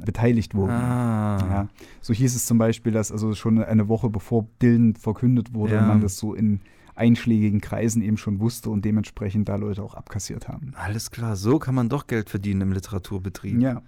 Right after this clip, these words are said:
Speaker 1: natürlich.
Speaker 2: Ah, okay.
Speaker 1: <laughs> Ich weiß nicht, ob
Speaker 2: Schön.
Speaker 1: das beim Büchnerpreis auch klappt oder so,
Speaker 2: Ja.
Speaker 1: aber im, im Liter-, beim Literaturnobelpreis hatte das schon ein,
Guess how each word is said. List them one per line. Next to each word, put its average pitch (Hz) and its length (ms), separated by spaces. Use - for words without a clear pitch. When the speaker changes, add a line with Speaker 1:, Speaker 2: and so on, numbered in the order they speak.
Speaker 1:
natürlich. - 440
Speaker 2:
Ah, 95 760
okay. 98 480
Speaker 1:
<laughs> - 40
Ich - 80
weiß 120 200
nicht, 135 80
ob 113 60
Speaker 2:
Schön. - 20
Speaker 1:
das 101 100
beim 110 160
Büchnerpreis 107 560
auch - 220
klappt 117 260
oder 117 160
so, 110 140
Speaker 2:
Ja. 107 60
Speaker 1:
aber 110 140
im, 110 140
im 120 160
Liter-, 135 240
beim 123 200
Literaturnobelpreis 135 880
hatte 131 160
das 113 160
schon 113 400
ein, 117 240